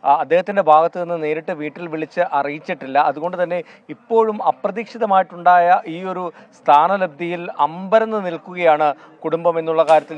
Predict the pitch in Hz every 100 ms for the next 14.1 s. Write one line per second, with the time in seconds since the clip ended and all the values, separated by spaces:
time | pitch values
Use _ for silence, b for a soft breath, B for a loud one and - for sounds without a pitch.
0 | 143 135 151 180 202 165 147 - 175 156
1 | 156 147 175 180 170 151 156 175 175 175
2 | 165 156 170 170 156 160 B B - 143
3 | 147 156 143 156 175 196 196 156 151 175
4 | 202 180 156 151 180 185 165 170 147 -
5 | 240 185 160 156 B - 156 147 165 -
6 | 180 165 165 165 156 160 175 151 151 160
7 | 175 151 160 165 - 151 151 185 - -
8 | 160 165 160 156 175 170 175 156 170 170
9 | 165 160 185 180 170 160 156 160 147 180
10 | 208 - - 156 151 - - 233 - -
11 | 190 247 254 240 233 226 262 190 180 185
12 | 196 185 190 214 220 - 165 185 180 165
13 | 170 165 170 180 165 147 165 - - 151
14 | 139